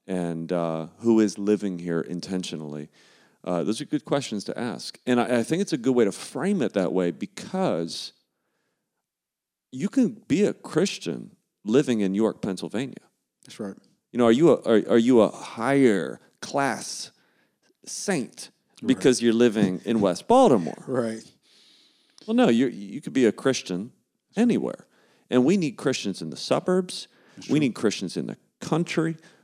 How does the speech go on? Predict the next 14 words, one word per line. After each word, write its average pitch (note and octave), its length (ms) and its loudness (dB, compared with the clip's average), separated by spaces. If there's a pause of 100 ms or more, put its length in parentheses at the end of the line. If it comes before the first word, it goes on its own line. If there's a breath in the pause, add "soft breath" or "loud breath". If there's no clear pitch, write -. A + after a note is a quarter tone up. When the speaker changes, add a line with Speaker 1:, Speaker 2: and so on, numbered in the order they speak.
Speaker 1:
We A#2+ 140 0
need A#2+ 220 -2
Christians F#2+ 440 -6
in D2 140 -10
York. B2 460 2 (600)
It's - 200 -6
not G3 220 0
to B2 100 2
say C#3+ 460 2
that E2+ 160 0
you've G2+ 360 -6
got A2 300 2
to G#2+ 100 -2
live F#2 720 4